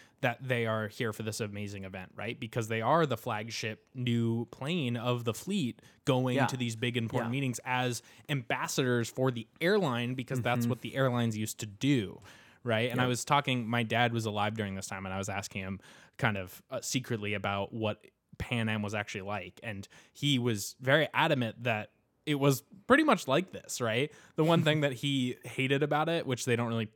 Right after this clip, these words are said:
Speaker 1: cover in the show that much, was the smoking, non-smoking thing, because there were smoking sections of the plane and non-smoking sections of the plane, but you're in a plane.
Speaker 2: It's
Speaker 1: So
Speaker 2: one plane.
Speaker 1: everywhere is a social, like, you know,
Speaker 2: It's
Speaker 1: there's,
Speaker 2: a
Speaker 1: you
Speaker 2: smoking
Speaker 1: can't
Speaker 2: section,
Speaker 1: separate it
Speaker 2: yeah.
Speaker 1: out.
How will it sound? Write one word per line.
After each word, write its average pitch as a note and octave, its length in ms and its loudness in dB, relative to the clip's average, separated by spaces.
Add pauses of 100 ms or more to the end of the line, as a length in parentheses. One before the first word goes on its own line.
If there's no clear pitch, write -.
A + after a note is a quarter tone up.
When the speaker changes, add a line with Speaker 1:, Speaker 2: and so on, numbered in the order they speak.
Speaker 1:
cover G#2+ 260 0
in A2 100 0
the A2 60 -2
show A2+ 160 0
that A#2+ 140 0
much, B2+ 260 -2
was A2 240 -2
the G#2+ 100 -4
smoking, A2+ 440 -4
non-smoking A2 600 -6
thing, D3+ 320 -2 (400)
because A#2+ 540 0
there B2+ 140 2
were A#2+ 100 0
smoking A#2+ 360 -2
sections C#3 360 0
of - 20 -6
the C3+ 80 -2
plane C#3 200 -2
and A2+ 100 2
non-smoking C3+ 500 -2
sections C#3 340 -2
of C3 60 -4
the C3+ 180 0
plane, C#3+ 340 -2 (100)
but B2 140 4
you're A#2 160 -2
in A#2+ 100 2
a G#2 40 -4
plane. B2+ 460 -2 (360)
Speaker 2:
It's D3 140 6
Speaker 1:
So C#3+ 140 10
Speaker 2:
one A2+ 160 6
plane. A2 180 6
Speaker 1:
everywhere C3+ 400 8
is C#3+ 100 6
a D3+ 80 6
social, D3 360 6 (160)
like, C3 260 2
you F3 160 4
know, C#3+ 140 6
Speaker 2:
It's C3+ 60 2
Speaker 1:
there's, D#3 180 6
Speaker 2:
a - 20 10
Speaker 1:
you F#3+ 140 6
Speaker 2:
smoking C#3 220 10
Speaker 1:
can't B2 100 2
Speaker 2:
section, C3 180 6
Speaker 1:
separate C3 240 4
it C3 80 6
Speaker 2:
yeah. A2+ 120 4
Speaker 1:
out. G#2 80 -4